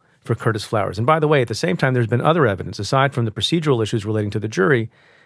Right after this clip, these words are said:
that suggest maybe Curtis Flowers was not guilty. Why am I telling you all of this? Well, this past Monday,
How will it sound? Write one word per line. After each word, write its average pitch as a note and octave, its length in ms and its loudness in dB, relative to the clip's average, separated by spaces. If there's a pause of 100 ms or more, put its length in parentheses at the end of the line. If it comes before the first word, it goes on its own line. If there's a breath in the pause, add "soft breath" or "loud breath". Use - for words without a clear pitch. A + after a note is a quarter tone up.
(240 soft breath)
that A#2 160 0
suggest B2 500 0 (120)
maybe B2 320 2
Curtis A2+ 280 -2
Flowers G2 540 -4 (360)
was G#2 140 -4
not G#2 200 -2
guilty. A2 360 -6 (720)
Why B2 240 2
am C#3+ 100 0
I A2+ 60 2
telling F3+ 300 0
you F3+ 100 2
all F3 100 4
of D#3+ 80 2
this? G3+ 360 -6 (500)
Well, G2 300 -4 (640)
this A2 120 -6
past - 320 -4
Monday, F2+ 420 -6